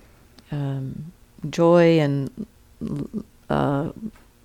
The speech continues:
success, accomplishment in their lives, is to resonate with joy. And the, uh, you know, the natural response of just connection has that flavor of metta. So the,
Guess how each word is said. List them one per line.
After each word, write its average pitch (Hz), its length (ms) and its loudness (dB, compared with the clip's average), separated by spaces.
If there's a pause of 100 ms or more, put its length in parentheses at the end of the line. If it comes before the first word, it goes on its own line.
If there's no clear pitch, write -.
(200)
success, - 1040 2
accomplishment 151 840 0
in 156 120 0
their 139 160 0
lives, 143 280 0
is 170 280 4
to 180 100 0
resonate 156 560 4
with 147 300 -4
joy. 151 580 -2 (1200)
And 151 200 -4
the, 143 420 0
uh, 143 200 -4
you 156 140 -6
know, 151 120 -4
the 151 100 -4
natural 147 460 -2
response 143 560 -4
of 139 60 -8
just - 260 -6
connection 151 640 -2 (260)
has 180 280 4
that 156 220 4
flavor 143 500 0
of 135 180 -4
metta. 139 520 -4 (920)
So 143 420 2
the, 143 300 2